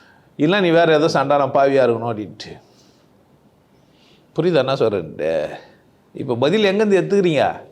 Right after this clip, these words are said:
நிறைய பேர் என்ன ஆயிட்டோம்னா, கேள்வியெல்லாம் கேட்டு பதிலெல்லாம் ஆயிடுச்சுன்ட்டு ஒரு பன்னெண்டு வயசுலயே ஃபில் ஆயிடும். நம்ம பயங்கரமா ரொப்பிடுவானு உள்ள. குழந்தையிலேருந்தே நம்ம கேட்குற கேள்விங்கெல்லாம் கண்ட மேனி பதில் சொல்லி விட்ருவானுங்க. குழந்தையிலேயே இதான் சாமி,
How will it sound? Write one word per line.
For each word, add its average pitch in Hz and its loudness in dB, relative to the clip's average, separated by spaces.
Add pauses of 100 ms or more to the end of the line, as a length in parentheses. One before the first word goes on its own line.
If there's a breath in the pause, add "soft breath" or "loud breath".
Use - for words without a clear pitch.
(720 soft breath)
நிறைய 190 0 (120)
பேர் 165 4
என்ன 151 -2
ஆயிட்டோம்னா, 127 -2 (440)
கேள்வியெல்லாம் 156 2
கேட்டு 151 -2
பதிலெல்லாம் 147 0
ஆயிடுச்சுன்ட்டு 131 -4
ஒரு 123 -2 (100)
பன்னெண்டு 180 2
வயசுலயே 170 2
ஃபில் 170 2
ஆயிடும். 104 0
நம்ம - -16 (260)
பயங்கரமா 180 2
ரொப்பிடுவானு 151 0
உள்ள. 113 -4 (600 soft breath)
குழந்தையிலேருந்தே 170 2
நம்ம 151 0
கேட்குற 165 2
கேள்விங்கெல்லாம் 151 0
கண்ட 151 -2
மேனி 160 -2 (100)
பதில் 151 2
சொல்லி 123 0
விட்ருவானுங்க. 101 -6 (380)
குழந்தையிலேயே 127 -2 (580 loud breath)
இதான் 123 0
சாமி, 123 -2